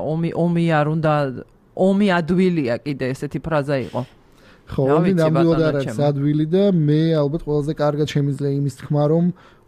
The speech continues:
Speaker 2: ომს მშვიდობა ყოველთვის ჯობია, მაგრამ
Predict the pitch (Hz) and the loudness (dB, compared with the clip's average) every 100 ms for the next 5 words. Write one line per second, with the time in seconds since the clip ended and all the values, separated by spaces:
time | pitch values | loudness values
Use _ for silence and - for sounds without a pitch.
0 | - 165 175 - - 160 147 156 170 147 | 0 2 2 -4 -6 -2 0 0 0 -2
1 | 135 160 143 127 - - - - 151 147 | -2 -6 -4 -4 -6 -14 -14 -2 0 0
2 | 131 127 | -2 -8